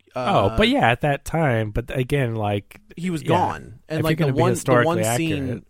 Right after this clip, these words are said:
Speaker 1: right, and the one scene that he has is him sitting outside drinking a cup of coffee, throwing a, like, a ball to a dog.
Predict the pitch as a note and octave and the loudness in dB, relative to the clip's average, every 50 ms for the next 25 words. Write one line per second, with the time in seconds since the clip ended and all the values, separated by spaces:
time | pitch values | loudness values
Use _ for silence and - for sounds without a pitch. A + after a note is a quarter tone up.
0 | _ - - A3+ B2 C#3 D#3+ C#3 C#3+ D#3+ F3 F3+ - - F3 D#3+ D3 C#3 C3+ A2+ | _ -2 -2 0 0 0 -2 -2 0 -2 -2 -2 -2 -4 -4 -4 -2 -2 -2 -2
1 | C#3 D3+ E3+ D3+ C3+ A2 A2+ C#3+ B2+ B2 - - - D#3+ D#3+ D3+ C#3 C3 - - | -2 -2 -2 -2 -4 -8 -8 -8 -8 -8 -8 -8 -6 -6 -6 -6 -8 -8 -8 -6
2 | C3+ C3 C3+ C3+ C3 A#2 - C3+ B2+ C3+ B2 A#2 - - C#3 - B2+ - - G#2 | -6 -4 -4 -6 -8 -10 -12 -12 -12 -12 -12 -12 -12 -12 -12 -12 -12 -10 -8 -8
3 | G#2+ - - A2+ - - C3 B2+ B2+ A#2+ A#2 G#2 C3 C3 _ _ _ _ _ _ | -8 -8 -10 -14 -16 -12 -12 -10 -10 -12 -14 -16 -18 -20 _ _ _ _ _ _
4 | _ _ - - C3 A#2+ A#2 G#2 - A#2+ A#2 A#2 B2 C#3 C3+ - C#3+ B2 G#2 F#2+ | _ _ -12 -12 -12 -12 -12 -12 -10 -8 -8 -8 -8 -8 -10 -12 -12 -14 -14 -12
5 | - G2+ F#2+ A#2+ C3+ B2+ F2+ D#2 D#2+ - | -12 -10 -8 -6 -6 -6 -6 -8 -14 -18